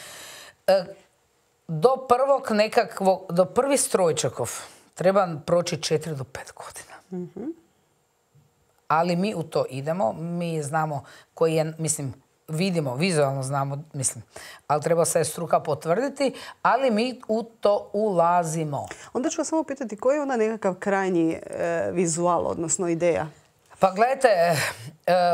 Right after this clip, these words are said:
Speaker 1: na ovaj projekt, e, na koji sad idemo na Interreg s Mađarskom, e, di, e, da nam se bar, ovoga, isfinancira projektna dokumentacija. E, e,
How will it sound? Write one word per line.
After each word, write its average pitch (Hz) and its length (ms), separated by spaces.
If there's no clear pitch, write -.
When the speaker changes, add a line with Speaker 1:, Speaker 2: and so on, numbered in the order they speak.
Speaker 1:
na 165 280
ovaj 226 200
projekt, 196 480
e, 165 140
na 156 120
koji 180 160
sad 196 200
idemo 185 400
na 165 180
Interreg 170 420
s 147 80
Mađarskom, 147 680
e, 160 120
di, 185 320
e, 156 340
da 151 200
nam 156 140
se 147 160
bar, 175 320
ovoga, 151 480
isfinancira 156 1040
projektna 143 480
dokumentacija. 139 1040
E, 180 60
e, 170 560